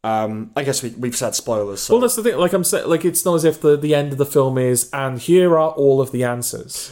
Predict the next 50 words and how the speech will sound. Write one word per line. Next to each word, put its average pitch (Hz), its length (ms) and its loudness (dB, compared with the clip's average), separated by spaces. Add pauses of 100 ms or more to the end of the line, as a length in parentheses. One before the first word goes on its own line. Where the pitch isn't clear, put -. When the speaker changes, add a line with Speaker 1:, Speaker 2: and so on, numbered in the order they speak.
Speaker 1:
No, 185 260 2
no, 175 120 0
no, - 20 2
Speaker 2:
The 170 80 4
Speaker 1:
no. 175 120 2
Speaker 2:
ending 160 260 -2
is 139 100 0
kind 139 160 -2
of 123 60 -4
something 127 540 -2
else. 123 260 0
It's, 151 200 0
it's 165 140 0
almost 147 360 0
like 127 140 0
a 120 60 -4
kind 127 220 -2
of, 117 360 -4
um, 110 520 -2 (600)
uh, - 140 0
yeah, 170 380 2
kind 143 220 -2
of 135 140 -4
hint 139 320 -2
as 131 120 -2
to, - 80 -6
like, 127 240 0
"Oh, 139 140 4
this 127 220 0
is 117 280 -4
what 131 380 -4 (100)
will 127 120 0
become 123 380 -2
of, 113 460 -4 (200)
uh, - 80 -6
certainly 127 260 0
the 113 100 -12
daughter, 131 340 2
but 123 120 0
what, 123 260 0
what 127 160 0
will 123 100 -6
become 120 320 -6
of 117 440 -4 (180)
Speaker 1:
Yeah. 131 320 0
Speaker 2:
the 127 140 0
main 127 180 -2
characters 123 800 -6 (240)
now." 101 300 -6 (400)
Speaker 1:
Yeah, 151 480 -2